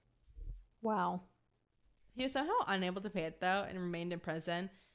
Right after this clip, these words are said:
Speaker 2: And then after he was charged with his wife and son's death, he was denied bail entirely.
Speaker 1: So he was eventually charged with killing his wife and son.
Speaker 2: Yes.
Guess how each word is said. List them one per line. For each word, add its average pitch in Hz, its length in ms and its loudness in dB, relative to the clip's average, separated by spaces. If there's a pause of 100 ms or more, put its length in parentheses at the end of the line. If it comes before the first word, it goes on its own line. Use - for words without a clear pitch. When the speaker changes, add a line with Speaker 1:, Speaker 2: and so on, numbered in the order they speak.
(580)
Speaker 2:
And 220 240 4
then 185 480 4 (880)
after 202 320 2
he 247 140 -2
was 226 160 -4
charged 180 400 0
with 170 140 -8
his 185 180 -6
wife 165 180 -2
and 165 140 -6
son's 175 560 -4 (180)
death, 104 400 -4 (560)
he 208 140 2
was 175 120 0
denied 165 460 -2
bail 151 200 -2
entirely. 160 640 -10 (760)
Speaker 1:
So 247 80 10
he 233 140 6
was 214 440 8 (140)
eventually 208 540 6
charged 185 400 2
with 196 140 -4 (1120)
killing 190 340 2
his 185 640 -2
wife 202 260 -2
and - 160 -6
son. - 320 -2 (920)
Speaker 2:
Yes. - 640 -8